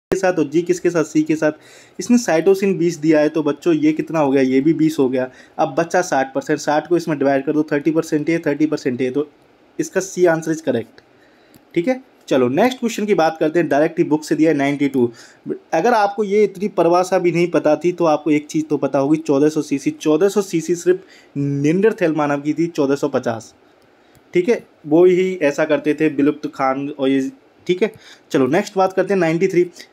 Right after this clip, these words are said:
नाइंटी थ्री भी ईजी है, जीएटीटीसी प्रतिबंधन, तो मैंने आपको बताया था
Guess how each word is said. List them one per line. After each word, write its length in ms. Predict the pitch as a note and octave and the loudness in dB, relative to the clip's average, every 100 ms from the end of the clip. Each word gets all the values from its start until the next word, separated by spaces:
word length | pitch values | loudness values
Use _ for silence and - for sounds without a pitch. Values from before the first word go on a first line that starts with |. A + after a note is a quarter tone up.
| C#3+ | -4
नाइंटी 320 | D#3+ G#3+ A#3+ | 0 0 0
थ्री 160 | G3+ | -2
भी 160 | G3 G#3+ | -2 -2
ईजी 380 | G3 E3+ D#3 F#3 | -2 -2 0 2
है, 120 | G3 | 2
जीएटीटीसी 1040 | C3 C#3 F#3+ F#3 F3+ F3+ F3 F3 F3+ F3+ F#3 | 2 -4 -4 2 2 4 0 -2 -4 -4 -6
प्रतिबंधन, 440 | F3+ D3+ D3 D3 | -6 -6 -4 -4
तो 160 | C#3 D#3 | 0 0
मैंने 200 | D#3 F3 | 2 0
आपको 240 | E3 E3 D#3+ | 0 0 -2
बताया 320 | E3 E3 D3+ | 0 0 -2
था 160 | D3+ | -2